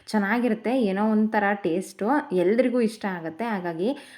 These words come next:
ಪಾನಿಪುರಿ ಏನು ಮಾಡಲಿಲ್ಲ, ಹಾಗೇನೆ, ಆ, ಸ್ವಲ್ಪ ಬೋಟಿ ಎಣ್ಣೆಗೆ ಹಾಕ್ದೆ. ನಂತರ ಕಾಳು ಹಪ್ಳ ತಾಳಿಸ್ದೆ. ನನ್ನ ಹಸ್ಬೆಂಡ್‌ಗೆ ತುಂಬಾ ಇಷ್ಟ, ಆ, ಕಾಳು ಹಪ್ಳ, ಹುರುಳಿ ಕಾಳು ಹಪ್ಳ ಅಂತ ಕರೀತಾರೆ.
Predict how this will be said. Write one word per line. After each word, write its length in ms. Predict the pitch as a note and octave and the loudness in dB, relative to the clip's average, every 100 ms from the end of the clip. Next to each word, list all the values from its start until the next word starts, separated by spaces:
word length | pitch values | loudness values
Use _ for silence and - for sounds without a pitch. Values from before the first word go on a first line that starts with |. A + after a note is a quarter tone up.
| - | -2
ಪಾನಿಪುರಿ 420 | G3 G#3 A3+ A#3+ | 2 2 2 0
ಏನು 180 | A#3 A3+ | 2 2
ಮಾಡಲಿಲ್ಲ, 420 | F#3 E3+ G3 F#3 G3 | 2 0 0 0 0
ಹಾಗೇನೆ, 640 | A#3+ F3 F3+ G#3 G3+ G3 | -2 -4 0 2 2 0
ಆ, 420 | G3 F3 D#3+ D#3 | -4 -8 -8 -10
ಸ್ವಲ್ಪ 300 | E3 A3 G3+ | -6 -2 0
ಬೋಟಿ 300 | A3 F3 F#3 | 0 2 0
ಎಣ್ಣೆಗೆ 260 | G#3+ F#3 F3 | 0 0 -4
ಹಾಕ್ದೆ. 300 | E3+ - B3+ | -6 -6 -2
ನಂತರ 380 | C#4 F#3 F3+ F#3 | -2 -2 -2 -4
ಕಾಳು 260 | F#3 F3 | -4 -4
ಹಪ್ಳ 180 | F3 F3+ F3+ | -4 -4 -6
ತಾಳಿಸ್ದೆ. 800 | F3+ E3 E3+ - A3 F#4 - _ _ _ _ _ _ _ _ - | -6 -8 -10 -6 -6 -6 -14 _ _ _ _ _ _ _ _ 0
ನನ್ನ 120 | A3 | 4
ಹಸ್ಬೆಂಡ್‌ಗೆ 400 | A3 G#3+ B3 A#3+ | 4 4 2 2
ತುಂಬಾ 440 | A#3 A3 G#3+ B3 B3 | 0 2 4 4 2
ಇಷ್ಟ, 280 | A3 A3 G3 A3 B3+ C4 | 0 -2 -4 -4 -4 -6
ಆ, 180 | F3+ F3 | -6 -6
ಕಾಳು 280 | F3+ F#3+ G3+ | -4 0 0
ಹಪ್ಳ, 180 | G3+ | -2
ಹುರುಳಿ 300 | - F#3+ G#3 | 0 2 2
ಕಾಳು 200 | A3 G#3+ | 2 0
ಹಪ್ಳ 180 | G3 F#3+ | 0 0
ಅಂತ 200 | F3+ F3 | -2 -2
ಕರೀತಾರೆ. 460 | E3+ F3 E3+ D#3+ | -6 -6 -6 -4